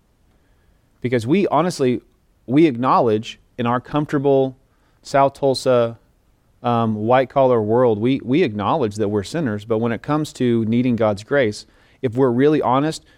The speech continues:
we don't believe that we need his grace. Because we're pretty good people, right? How can we shake ourselves from that, that lethargy? How can we shake ourselves from that mindset that, "I'm good, God, everything's great, thanks for all these blessings"?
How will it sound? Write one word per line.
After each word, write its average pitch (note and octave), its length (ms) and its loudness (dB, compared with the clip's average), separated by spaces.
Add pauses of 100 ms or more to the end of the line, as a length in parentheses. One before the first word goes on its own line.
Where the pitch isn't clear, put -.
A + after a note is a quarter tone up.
(120)
we B2+ 100 2
don't D3 220 0
believe B2 320 2
that A2+ 100 0
we A2+ 140 0
need B2+ 180 0
his G2+ 160 -6
grace. - 380 -12 (920)
Because A#2+ 220 -4
we're C#3 120 2
pretty D#3 200 -2
good B2 200 -2
people, - 400 -6 (100)
right? B2+ 260 -4 (1700)
How F3 180 -2
can F3+ 180 -2
we D3 120 2
shake E3 340 0
ourselves B2+ 440 0
from B2 200 -2
that, B2 260 -2 (120)
that B2 360 2 (320)
lethargy? B2 640 0
How A#2 220 -2
can E3 160 -6
we C#3+ 80 0
shake D3 260 -2
ourselves C3 340 0
from B2+ 140 -6
that A#2 160 0
mindset A#2+ 540 0
that, A#2+ 240 0 (340)
"I'm E3 180 2
good, F#3 220 2
God, D#3 420 4 (540)
everything's D3 300 -2
great, D3 320 2 (440)
thanks D3 200 -2
for D#3 100 0
all C#3+ 80 6
these B2+ 140 -2
blessings"? A2 640 -2